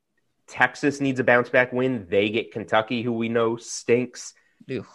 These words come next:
Speaker 1: Kansas and Tennessee are two teams that are kinda, like, overrated. Neither of them are that good. I would be surprised to see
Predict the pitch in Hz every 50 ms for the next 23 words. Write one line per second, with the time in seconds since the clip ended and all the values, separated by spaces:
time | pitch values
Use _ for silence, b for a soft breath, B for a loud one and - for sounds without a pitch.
0 | _ - - - 131 127 127 131 139 147 131 143 151 143 - 143 127 120 - 131
1 | 127 123 113 - - - 113 117 127 123 117 117 - - 131 117 - - 131 127
2 | 131 131 120 - 113 104 101 95 - - - 104 101 107 107 110 107 104 101 95
3 | - - 104 107 107 113 110 98 87 85 92 104 120 135 123 104 101 104 104 120
4 | 117 113 107 110 104 98 95 95 101 101 101 98 104 107 110 110 - - 92 92
5 | 101 110 110 107 107 104 - 110 107 117 107 104 107 110 107 - 113 - - -
6 | 113 110 110 110 110 110